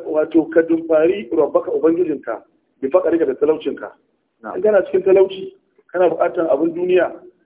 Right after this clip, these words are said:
Speaker 1: to ka dumfari ubangijinka da, da buƙatanka.
Speaker 2: لا تقم بسوى.
Speaker 1: Wato kada ka tsayu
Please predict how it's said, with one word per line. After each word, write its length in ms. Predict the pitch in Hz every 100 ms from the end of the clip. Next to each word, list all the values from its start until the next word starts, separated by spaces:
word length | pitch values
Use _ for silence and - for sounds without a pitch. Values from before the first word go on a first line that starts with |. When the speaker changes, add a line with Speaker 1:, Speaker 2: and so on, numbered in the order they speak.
| _ _ _
Speaker 1:
to 100 | 160 165
ka 120 | 160
dumfari 500 | 160 160 160 151 165 -
ubangijinka 640 | 165 170 180 175 - 143
da, 100 | 139
da 180 | 139 143
buƙatanka. 640 | 139 160 165 143 113 107 _ _ _ _ _ -
Speaker 2:
لا 140 | 143
تقم 400 | - 202 214 175
بسوى. 400 | 143 - 135 117 - - _ _ -
Speaker 1:
Wato 300 | 147 147 -
kada 220 | 214 214
ka 100 | 165
tsayu 540 | 160 139 156 180 180